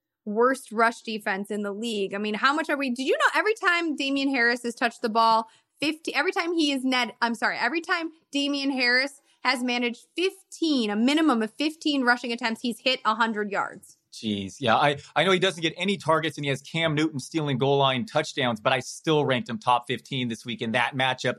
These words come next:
Speaker 2: and how good he looks. So, so much better than Sony Michel. I hope he stays healthy and in the next iteration of a good offense there. I'd love to see what he can do in a full season.
Speaker 1: We gotta talk about the Eagles. I'm sorry, but it's, they're on the schedule,
Speaker 2: We have
Speaker 1: so we
Speaker 2: to?
Speaker 1: have to
Speaker 2: All right.
Speaker 1: discuss them. Yep. Uh-huh.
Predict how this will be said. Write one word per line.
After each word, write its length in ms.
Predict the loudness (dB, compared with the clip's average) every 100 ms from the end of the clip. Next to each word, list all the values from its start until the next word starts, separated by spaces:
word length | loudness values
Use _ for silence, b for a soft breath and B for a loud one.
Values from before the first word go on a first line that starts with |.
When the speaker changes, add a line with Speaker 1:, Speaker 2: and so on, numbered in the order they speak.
| 0
Speaker 2:
and 400 | 0 2 0 0
how 160 | -2
good 260 | -2 -4 -4
he 140 | -4
looks. 180 | -8 -4
So, 240 | 2 0 B B B
so 320 | 0 2 4
much 200 | 0 0
better 220 | -2 -2
than 100 | -4
Sony 320 | -6 -6 -4
Michel. 360 | -4 -2 0 2
I 20 |
hope 180 | 2 0
he 80 | -4
stays 300 | -2 -2 0
healthy 540 | 0 0 -2 -4 -6 B B B
and 240 | 0 2
in 120 | 0
the 80 | 0
next 200 | -2 -2
iteration 480 | -2 0 0 -2 -2
of 120 | -2
a 60 | 0
good 160 | 2 4
offense 400 | 2 2 -8 -4
there. 100 | -2
I'd 100 | 0
love 140 | -2
to 80 | -4
see 140 | -8
what 100 | -6
he 60 | -4
can 100 | -4
do 140 | -4
in 60 | -6
a 40 |
full 160 | -8 -10
season. 480 | -8 -10 -10 -14 -20 _ _ -4
Speaker 1:
We 60 | 2
gotta 180 | 2
talk 200 | 2 0
about 160 | 0 -2
the 120 | -2
Eagles. 280 | -2 -2 -2
I'm 100 | -4
sorry, 300 | -2 0 0
but 160 | -2 -6 -6
it's, 360 | -8 -8 -20 -6
they're 120 | -2
on 120 | 0 -2
the 60 |
schedule, 320 | -4 -4 -2
Speaker 2:
We 40 | 0
have 100 | 0
Speaker 1:
so 60 | 0
we 100 | 0
Speaker 2:
to? 40 |
Speaker 1:
have 160 | 0 -2
to 80 |
Speaker 2:
All 60 | -4
right. 180 | -4 -2
Speaker 1:
discuss 180 | -6 -4
them. 200 | -8 -4
Yep. 220 | -2 -2
Uh-huh. 320 | -4 -2 -2